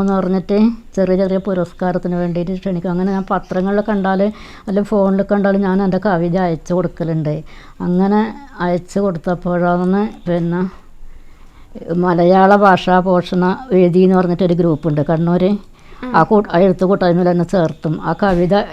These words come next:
Speaker 1: എഴുതി അയച്ചു കൊടുത്തപ്പോൾ അതിനകത്ത് എൻ്റെ ഫോൺ നമ്പർ ഉണ്ടായിന്.
Speaker 2: ആ.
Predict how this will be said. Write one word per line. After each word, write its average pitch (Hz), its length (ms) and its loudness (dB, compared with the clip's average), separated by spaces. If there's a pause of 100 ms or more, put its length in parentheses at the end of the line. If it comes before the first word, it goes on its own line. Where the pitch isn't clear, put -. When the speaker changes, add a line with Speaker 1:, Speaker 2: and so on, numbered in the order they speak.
(140)
Speaker 1:
എഴുതി 185 300 2
അയച്ചു 180 280 0
കൊടുത്തപ്പോൾ 202 400 0
അതിനകത്ത് 196 260 2
എൻ്റെ 208 200 0
ഫോൺ 180 200 4 (120)
നമ്പർ 208 260 0
ഉണ്ടായിന്. 170 400 0 (260)
Speaker 2:
ആ. - 20 -8